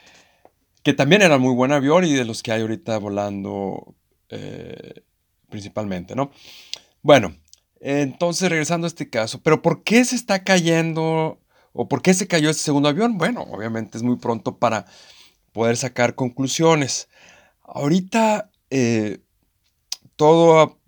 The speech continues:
Muchas teorías, o más bien la mayoría de los expertos,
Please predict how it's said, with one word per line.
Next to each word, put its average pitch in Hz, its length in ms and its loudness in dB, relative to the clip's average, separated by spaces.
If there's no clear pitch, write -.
Muchas 180 460 4
teorías, 131 640 -4
o 113 100 -10
más 143 180 -6
bien 147 220 0
la 143 80 2
mayoría 131 500 2
de 147 60 0
los 131 180 -6
expertos, 139 960 -6